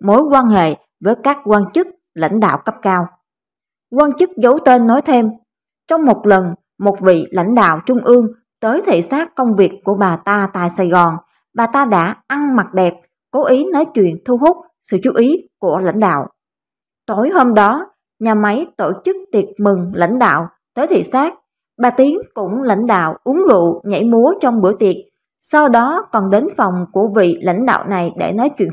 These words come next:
phiếm. Hôm đó, bà ta đã quyến rũ thành công vị lãnh đạo này.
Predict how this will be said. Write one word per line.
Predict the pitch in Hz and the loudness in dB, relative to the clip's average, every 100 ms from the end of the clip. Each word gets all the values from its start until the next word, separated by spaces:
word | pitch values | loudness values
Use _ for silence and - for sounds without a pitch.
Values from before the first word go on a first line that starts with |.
| - | 0
phiếm. | 226 302 - _ _ _ _ _ _ _ _ _ _ _ _ _ | 0 0 -8 _ _ _ _ _ _ _ _ _ _ _ _ _
Hôm | 269 277 | -4 0
đó, | 254 233 311 403 | 4 2 2 -2
bà | 247 202 | 0 0
ta | - 233 | 0 -2
đã | 190 170 214 | -2 -2 -2
quyến | 269 381 | -2 2
rũ | 302 233 | 4 4
thành | 240 185 180 | 2 -4 0
công | 226 214 - _ - | 0 0 -4 _ -4
vị | 202 185 160 | 0 0 0
lãnh | 185 196 | -2 0
đạo | 240 - 185 | 0 0 -2
này. | 180 170 | -2 -4